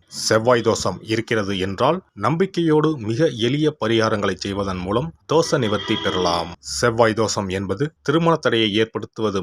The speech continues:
மட்டுமல்லாமல் மேலும் பல இடையூறுகளையும் ஏற்படுத்தும். எனவே செவ்வாய் பகவானை செவ்வாய் தோறும் செவ்வாய் ஹோரையில் வழிபடுவதும், செவ்வாய்க்குரிய கடவுளான முருகப்பெருமானை ஒன்பது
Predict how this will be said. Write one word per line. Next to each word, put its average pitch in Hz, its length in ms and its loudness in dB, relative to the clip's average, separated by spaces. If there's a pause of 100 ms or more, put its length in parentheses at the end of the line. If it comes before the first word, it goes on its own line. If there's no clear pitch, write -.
மட்டுமல்லாமல் 95 680 -4 (260)
மேலும் 165 380 2
பல 107 160 0 (100)
இடையூறுகளையும் 110 640 0 (160)
ஏற்படுத்தும். 87 560 -6 (420)
எனவே 101 280 0 (260)
செவ்வாய் 151 460 2
பகவானை 98 440 0 (160)
செவ்வாய் 101 420 0
தோறும் 120 280 0 (240)
செவ்வாய் 160 420 2
ஹோரையில் 107 500 2
வழிபடுவதும், 104 640 -2 (320)
செவ்வாய்க்குரிய 139 640 2 (100)
கடவுளான 110 420 2 (140)
முருகப்பெருமானை 110 680 -2 (260)
ஒன்பது 165 340 2